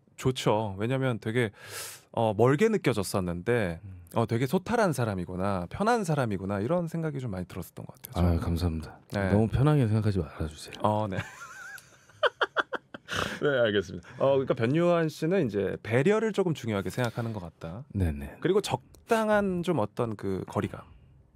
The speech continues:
Speaker 2: 그것도 좋은 것 같아요. 이제
Speaker 1: 그죠?
Speaker 2: 좀 나이가
Speaker 1: 네.
Speaker 2: 드니까, 그죠?
Speaker 1: 우리가 이제
Speaker 2: 네,
Speaker 1: 나이가
Speaker 2: 네.
Speaker 1: 좀 들고 만났다 보니까. 네. 자, 아, 요한 씨의 좀 근황에 대해서도 좀 토크를 이어가 보도록 하겠습니다. 최근에 드라마 이름 이거 얘기해도 되나요?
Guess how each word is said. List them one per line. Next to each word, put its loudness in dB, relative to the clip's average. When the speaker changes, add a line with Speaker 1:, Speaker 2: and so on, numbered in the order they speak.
Speaker 2:
그것도 0
좋은 -2
것 2
같아요. -12
이제 -10
Speaker 1:
그죠? 2
Speaker 2:
좀 0
나이가 2
Speaker 1:
네. 0
Speaker 2:
드니까, 2
그죠? -2
Speaker 1:
우리가 2
이제 -2
Speaker 2:
네, 4
Speaker 1:
나이가 2
Speaker 2:
네. -2
Speaker 1:
좀 -4
들고 -4
만났다 -8
보니까. -14
네. -12
자, 0
아, 4
요한 4
씨의 2
좀 -2
근황에 4
대해서도 0
좀 -6
토크를 -6
이어가 -2
보도록 -8
하겠습니다. -10
최근에 0
드라마 4
이름 4
이거 0
얘기해도 4
되나요? 2